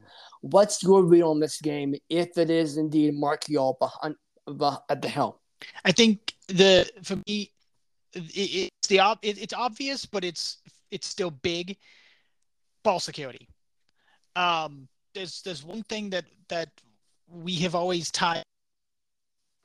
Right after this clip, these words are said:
Speaker 2: and Oklahoma State. I mean, Texas Tech was always the, the big ol' one of them, is that if you make a mistake, they will jump on it and you will be doomed. It, it just, it,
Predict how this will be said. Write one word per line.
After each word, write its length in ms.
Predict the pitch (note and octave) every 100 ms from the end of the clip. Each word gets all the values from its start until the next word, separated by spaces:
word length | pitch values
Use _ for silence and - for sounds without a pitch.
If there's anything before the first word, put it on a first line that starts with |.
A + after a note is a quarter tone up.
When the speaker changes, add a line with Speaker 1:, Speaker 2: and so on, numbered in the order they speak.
| _ _ -
Speaker 2:
and 160 | F3
Oklahoma 380 | E3+ - C3 C#3
State. 320 | - C#3+ A#2+ -
I 80 | D#3+
mean, 120 | F#3 -
Texas 340 | G#3 E3 C3+
Tech 240 | - F3
was 120 | - D3+
always 260 | D3+ C#3
the, 120 | C3+ C3 -
the 120 | C#3+ - -
big 200 | E3+ D#3
ol' 260 | D3 C3+ - - - -
one 160 | E3+
of 100 | D3+
them, 220 | C3+ C3 B2+ - -
is 120 | F3 D#3+
that 160 | E3
if 180 | E3 C#3
you 140 | C4
make 220 | D#4+ D4+ G#3+
a 40 |
mistake, 640 | F3 - - G#3 C3 - _ -
they 160 | E3+
will 280 | D3+ F#3 C4+
jump 360 | G#3 F3+ F3 E3
on 180 | D#3+ D3+
it 140 | D3+ -
and 180 | D#3+ D#3
you 240 | C3+ D3 E3+
will 380 | D3 D#3 D3+ C#3+
be 220 | D#3 C#3
doomed. 540 | C#3+ B2 G#2+ - - - _ _ _ _ _ _ _ _ _ -
It, 180 | E3+ F3
it 180 | D#3
just, 440 | - F3 D#3+ - - -
it, 440 | - D#3 D#3+